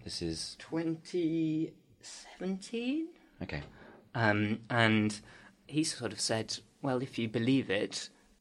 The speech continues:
Speaker 2: come and help us do it." Uh, and, uh,
Speaker 1: Was that scary?
Speaker 2: It was terrifying. Uh, and I'd never imagined myself doing that sort of job. I had to s-, do some serious soul searching to think whether I wanted to go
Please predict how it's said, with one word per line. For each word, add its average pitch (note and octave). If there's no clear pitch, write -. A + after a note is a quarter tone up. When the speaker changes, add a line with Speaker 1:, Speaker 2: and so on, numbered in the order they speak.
Speaker 2:
come C3
and B2+
help B2+
us D3+
do F#3
it." -
Uh, G#2+
and, G#2+
uh, G#2+
Speaker 1:
Was F#2+
that A#2
scary? D#3
Speaker 2:
It -
was G2+
terrifying. A2
Uh, A2+
and B2
I'd A#2
never B2+
imagined G2+
myself F#2+
doing G2+
that G2+
sort -
of G2+
job. G#2+
I G#2+
had G#2+
to -
s-, -
do -
some G#2+
serious A2
soul A#2
searching G2+
to -
think G#2+
whether A2
I A#2+
wanted A#2+
to A2+
go G2